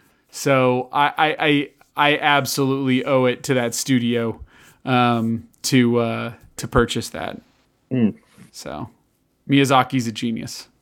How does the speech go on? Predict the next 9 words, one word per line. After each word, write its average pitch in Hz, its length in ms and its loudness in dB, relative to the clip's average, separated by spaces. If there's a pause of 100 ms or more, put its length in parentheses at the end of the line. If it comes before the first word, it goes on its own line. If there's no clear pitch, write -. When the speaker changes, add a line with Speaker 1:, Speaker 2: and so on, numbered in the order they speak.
Speaker 1:
Um, - 400 -6 (1080)
but, - 320 -4
uh, 107 240 0 (580)
but - 120 -4
yeah. 78 240 -2 (520)
So 233 260 0
yeah. 320 260 2 (840)
But 139 240 -6
that's, - 600 -2